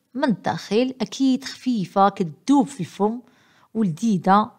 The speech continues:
بالنسبه للناس اللي ما تيبغيوش الدقيق الابيض في الكيك، فجربوا بهذه الطريقه، وكيتشرب داك العسل كما لاحظتوا كيدخل ليها لداخل. نقربها لكم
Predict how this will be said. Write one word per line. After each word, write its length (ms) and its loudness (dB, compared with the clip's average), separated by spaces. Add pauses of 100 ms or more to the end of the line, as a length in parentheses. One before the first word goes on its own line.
(460)
بالنسبه 380 -4
للناس 360 0
اللي 120 -4
ما 80 0
تيبغيوش 680 -4
الدقيق 520 -10
الابيض 400 -8
في 120 -18
الكيك، 540 -6
فجربوا 640 -4
بهذه 160 -2
الطريقه، 580 0 (320)
وكيتشرب 540 0
داك 240 -4
العسل 280 -6
كما 220 -10
لاحظتوا 340 -8
كيدخل 440 -2
ليها 180 2
لداخل. 560 0 (1400)
نقربها 440 2
لكم 480 -2